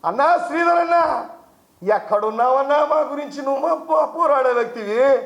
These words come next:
రూలింగ్ గవర్నమెంట్లో అప్పట్లో మా శాసనసభ్యులుగా ఉంటూ మీరు ఎన్ఆర్సీ, ఎన్పిఆర్ గురించి మాట్లాడారు కదా, పాట బలంగా పా-, పాడారు కదా, ఎక్కడున్నారు బాస్?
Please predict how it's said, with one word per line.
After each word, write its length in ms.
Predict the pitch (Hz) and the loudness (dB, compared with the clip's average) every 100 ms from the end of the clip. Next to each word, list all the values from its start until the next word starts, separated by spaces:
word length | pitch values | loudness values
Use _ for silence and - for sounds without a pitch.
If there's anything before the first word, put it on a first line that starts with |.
| - - - 180 | -8 -20 -14 -6
రూలింగ్ 520 | 269 302 311 311 302 | 0 2 2 0 2
గవర్నమెంట్లో 460 | 302 302 302 294 | 2 2 -2 0
అప్పట్లో 380 | 277 294 262 285 | 0 0 0 0
మా 320 | 269 277 294 | 2 2 2
శాసనసభ్యులుగా 800 | 285 285 277 294 247 254 247 247 | 2 0 -2 -2 0 -2 0 0
ఉంటూ 300 | 226 220 220 | -2 -2 -4
మీరు 480 | 190 190 233 311 311 - - - _ - | -2 2 4 4 2 -4 -12 -18 _ -6
ఎన్ఆర్సీ, 460 | 214 233 - - 254 | -4 0 -2 -4 -6
ఎన్పిఆర్ 480 | 233 - 254 247 | -6 -2 0 0
గురించి 360 | 214 233 233 247 | -2 -8 -10 -6
మాట్లాడారు 500 | 220 269 262 262 240 | -2 0 2 2 2
కదా, 560 | 262 285 359 294 - - - - - | 2 4 4 4 0 -8 -16 -8 0
పాట 420 | 208 277 311 320 | 2 2 2 2
బలంగా 720 | 311 - 214 269 302 330 330 | 0 0 -2 0 0 2 2
పా-, 260 | 320 311 294 | 2 2 2
పాడారు 440 | 294 285 285 269 | 2 2 2 2
కదా, 480 | 254 254 330 311 - - - - | 0 2 2 2 -2 -12 -18 -4
ఎక్కడున్నారు 600 | 202 208 269 269 254 240 | -2 0 0 0 0 -2
బాస్? 380 | 202 233 277 - | 2 2 0 -4